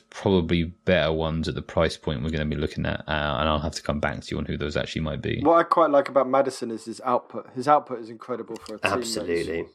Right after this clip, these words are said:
Speaker 2: that is really faulty. He, he prov-, he scores and assists. I, I do quite
Speaker 1: Mm-hmm.
Speaker 2: like that.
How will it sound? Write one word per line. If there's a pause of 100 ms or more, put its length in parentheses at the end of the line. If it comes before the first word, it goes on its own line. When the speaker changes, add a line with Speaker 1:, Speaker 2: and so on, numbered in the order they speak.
(100)
Speaker 2:
that
is
really
faulty.
He, (180)
he
prov-, (280)
he
scores
and
assists.
I, (100)
I
do
quite
Speaker 1:
Mm-hmm.
Speaker 2:
like
that.